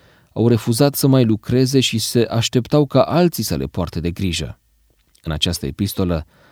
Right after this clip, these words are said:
Pavel trece de la mustrarea respectivilor la o poruncă adresată bisericii de a-i disciplina sever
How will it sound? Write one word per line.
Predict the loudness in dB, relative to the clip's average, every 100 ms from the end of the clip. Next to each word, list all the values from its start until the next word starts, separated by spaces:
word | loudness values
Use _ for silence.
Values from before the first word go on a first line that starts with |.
| _ _ -4
Pavel | 0 0 0
trece | 0 0 0
de | 2
la | 2
mustrarea | 0 -2 -2 0 2 2 0 -2
respectivilor | -2 -2 -2 -4 -2 0 2 2 2 -2 -8 _ _
la | -2 2
o | 2
poruncă | 2 2 2 2 -2 0
adresată | 0 0 0 0 0
bisericii | 0 -2 -2 0 2 0 -2
de | 0
a-i | 0
disciplina | 0 -2 -2 -4 -8 -4 0 0 0
sever | -4 -6 -4 -4